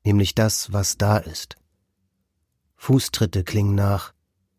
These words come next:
hier im Gedächtnis, hier diesen Weg entlang, den wir nie gingen, zu dieser Tür, die uns verschlossen blieb.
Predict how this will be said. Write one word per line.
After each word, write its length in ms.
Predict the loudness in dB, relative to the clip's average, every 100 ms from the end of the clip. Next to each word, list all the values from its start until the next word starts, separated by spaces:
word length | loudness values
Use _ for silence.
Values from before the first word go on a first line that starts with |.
| _
hier 300 | 0 2 2
im 200 | 0 0
Gedächtnis, 760 | 0 0 0 0 -2 -2 -4 -10
hier 300 | -2 2 2
diesen 360 | 2 0 0 0
Weg 200 | -2 -2
entlang, 420 | -4 -2 -2 -4 _ _ _ _ _ _ _ _ _ _ _ 0
den 180 | 2 6
wir 120 | 6
nie 220 | 6 4
gingen, 380 | 4 2 0 -6 _ _ _ _ _ _ _ _
zu 140 | 0
dieser 260 | 2 2 0
Tür, 440 | 2 2 2 -2 _ _ _ _ _
die 80 | -4
uns 160 | -4 -2
verschlossen 480 | -4 -2 -2 -2 -4
blieb. 300 | -6 -8